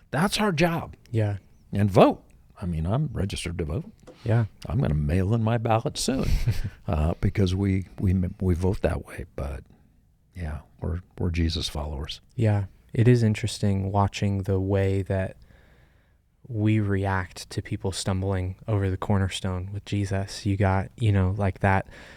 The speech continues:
Speaker 2: you, you see this group that is, it's gonna be, you know, really interesting over the next five to ten years to watch this, where you've got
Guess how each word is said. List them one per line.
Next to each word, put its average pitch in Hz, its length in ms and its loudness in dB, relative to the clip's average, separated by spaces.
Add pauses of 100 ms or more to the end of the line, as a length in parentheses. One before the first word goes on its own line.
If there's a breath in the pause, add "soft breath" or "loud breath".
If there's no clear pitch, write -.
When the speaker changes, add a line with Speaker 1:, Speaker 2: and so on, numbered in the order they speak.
(300 loud breath)
Speaker 2:
you, 113 140 6
you 110 220 2
see 110 280 4
this 104 200 2
group 104 520 0
that 104 340 0
is, 95 440 0
it's - 160 -2
gonna 151 140 6
be, 101 140 2 (220)
you 113 200 0
know, 95 220 2
really 113 380 4
interesting 101 720 -2
over 104 220 0
the 95 120 2
next 95 440 -4 (220)
five 98 340 -2
to - 100 -16
ten 98 220 -2
years 98 320 0
to 95 100 -4
watch 95 380 -4
this, 95 400 -4
where 98 160 2
you've 95 180 -2
got 95 240 0